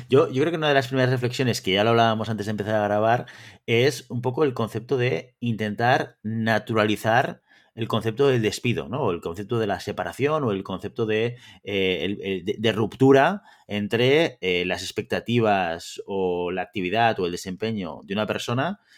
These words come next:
y las expectativas, la voluntad y los objetivos de una organización o de un equipo o de una empresa, ¿no? A veces pensamos en el despido como en un momento, mm, complicado, que lo es, traumático, que lo es muchas veces,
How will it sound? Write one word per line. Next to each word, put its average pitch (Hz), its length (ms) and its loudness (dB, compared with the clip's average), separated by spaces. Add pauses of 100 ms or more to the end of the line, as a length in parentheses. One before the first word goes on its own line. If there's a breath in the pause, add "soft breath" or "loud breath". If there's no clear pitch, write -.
(140 soft breath)
y 113 160 0
las 104 180 2
expectativas, 117 920 -4
la 98 100 -2
voluntad 104 480 -2
y 123 80 2
los 110 140 -2
objetivos 123 460 -4
de 104 100 0
una 110 120 -2
organización 117 640 -4
o 87 100 -6
de 101 60 -6
un 107 80 -2
equipo 117 300 -4
o 127 80 0
de 131 80 0
una 90 100 -2
empresa, - 480 -10 (220)
¿no? 107 220 -6 (380 loud breath)
A 101 120 0
veces 131 520 0 (120)
pensamos 123 520 -2
en 113 140 -2
el 107 80 -4
despido 110 440 -2
como 90 440 -6 (460)
en 104 160 -2
un 123 100 2
momento, 120 920 0
mm, 87 720 -14 (180)
complicado, 120 560 2
que 80 140 -6
lo 101 160 0
es, - 180 -4
traumático, 98 640 -4
que 87 100 -4
lo 87 100 -2
es 95 120 -6
muchas 107 240 -8
veces, 135 480 -4